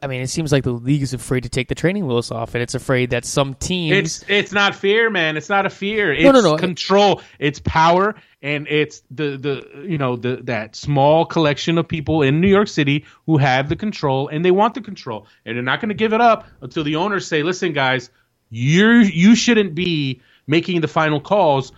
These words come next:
Speaker 2: on what eighty million and hundred million dollar franchises are doing with their rosters. You just shouldn't." And I think that day's,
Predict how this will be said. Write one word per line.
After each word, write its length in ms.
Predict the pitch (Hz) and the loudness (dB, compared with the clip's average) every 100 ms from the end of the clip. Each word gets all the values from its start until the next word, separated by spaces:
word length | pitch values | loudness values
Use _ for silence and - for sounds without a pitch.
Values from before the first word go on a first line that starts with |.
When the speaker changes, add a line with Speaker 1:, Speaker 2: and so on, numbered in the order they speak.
| _ _ | _ _
Speaker 2:
on 160 | 143 147 | -4 0
what 240 | 147 143 - | 0 -2 -2
eighty 240 | 139 160 | -2 -2
million 500 | 165 160 165 165 160 147 | -2 0 2 0 -2 -4
and 140 | 143 | -2
hundred 300 | 160 151 156 | 0 0 0
million 260 | 156 160 156 | 0 0 0
dollar 240 | 156 156 | 0 0
franchises 720 | 156 175 180 156 147 151 - _ _ | -2 -4 -2 -2 -2 -8 -14 _ _
are 120 | - 156 | -2 2
doing 280 | 175 180 | 2 2
with 100 | 175 | 0
their 100 | 180 | -2
rosters. 480 | 196 220 - 127 104 | -2 -2 -2 -6 -10
You 80 | 127 | -8
just 240 | 113 147 | -2 -2
shouldn't." 360 | - 277 180 117 - - | 0 0 0 -4 -12 -10
And 100 | - | -2
I 60 | 139 | 0
think 300 | 147 165 135 | 0 -2 -2
that 200 | 139 147 | -2 -2
day's, 380 | 160 160 156 | -2 -2 -4